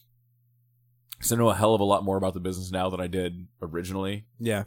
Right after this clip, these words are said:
Speaker 1: Uh, back then, uh, her rise was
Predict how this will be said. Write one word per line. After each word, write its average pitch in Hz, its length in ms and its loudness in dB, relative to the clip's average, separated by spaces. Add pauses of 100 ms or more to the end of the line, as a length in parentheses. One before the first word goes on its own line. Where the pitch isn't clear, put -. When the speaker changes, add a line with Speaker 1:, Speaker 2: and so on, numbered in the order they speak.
Speaker 1:
Uh, 90 240 -2
back 92 280 -2
then, 95 300 -4 (680)
uh, 87 420 -2 (2000)
her 151 220 4
rise 123 480 2
was 107 280 4